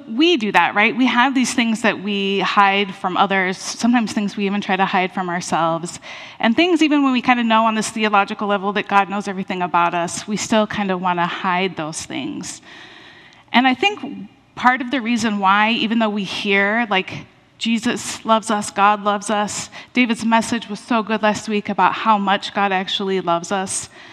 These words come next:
we're not always certain we can trust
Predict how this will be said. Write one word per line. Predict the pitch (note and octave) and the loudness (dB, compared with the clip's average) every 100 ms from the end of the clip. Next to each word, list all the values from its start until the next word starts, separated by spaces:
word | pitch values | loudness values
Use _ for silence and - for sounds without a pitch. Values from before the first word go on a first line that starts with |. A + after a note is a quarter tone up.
| - - - - | -20 -20 -20 -6
we're | A3 | -2
not | A3+ A#3 D#4 - - | 2 4 4 2 2
always | A#3 A3+ A3+ A3+ - - - - - _ _ _ - - - - - - _ | 2 0 0 -2 -4 -10 -12 -20 -20 _ _ _ -12 -12 -12 -20 -20 -20 _
certain | - - G#3+ - F#3+ G3 F#3 - - - - | -14 -4 -4 -2 -4 -6 -6 -10 -20 -20 -8
we | G3 G3 | -6 -4
can | F#3+ F3+ | -4 -6
trust | - - F3 E3 - - - | -8 -6 -6 -4 -6 -8 -12